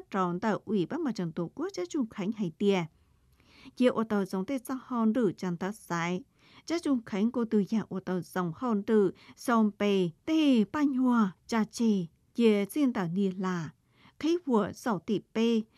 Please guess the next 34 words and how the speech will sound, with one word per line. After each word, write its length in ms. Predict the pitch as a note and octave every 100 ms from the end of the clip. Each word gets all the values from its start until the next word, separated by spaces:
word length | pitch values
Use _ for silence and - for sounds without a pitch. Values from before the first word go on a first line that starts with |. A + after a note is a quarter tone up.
| -
mà 160 | A#3 A#3
trận 200 | A3+ F#3+
tổ 120 | F#3
quốc 180 | E3 D4+
nhá 140 | F4 F4+
tròn 220 | G#3+ F#3+
tàu 180 | A3+ G#3 -
cha, 340 | - A3+ A3+ A3+ - -
yếu 180 | A3 B3+
chí 240 | - F4+
hậu 200 | F#4+ D#4
đạt 280 | F#3 A3+ G#3
tròn 140 | F#3 F3+
số 260 | - G3
đất 160 | F3 E4
đất 220 | F4 F4+
viện 240 | A#3 E3
tàu 220 | G#3+ G3 D3+
gì 240 | C4 A#3
giả. 380 | E3+ F#3+ F3 D3 _ _ _ _ _
Dìa 200 | - G#3+ F#3
khí 180 | C#4+ F4+ -
vua, 260 | A#3+ F#3+ - - -
vua 180 | D4 A#3+ -
khí 220 | C#4 E4+ -
ô 140 | F#3
tàu 220 | - F#3
dòng, 400 | E3 - F#3+ F3+ D3+ - -
nhá 120 | D4+ F#4
hậu 200 | - G#3+
muốn 300 | C#4 G3+ D#3+
chí 220 | - D4 F4
ba 120 | C#4+
nhùa. 340 | A3 A#3 A#3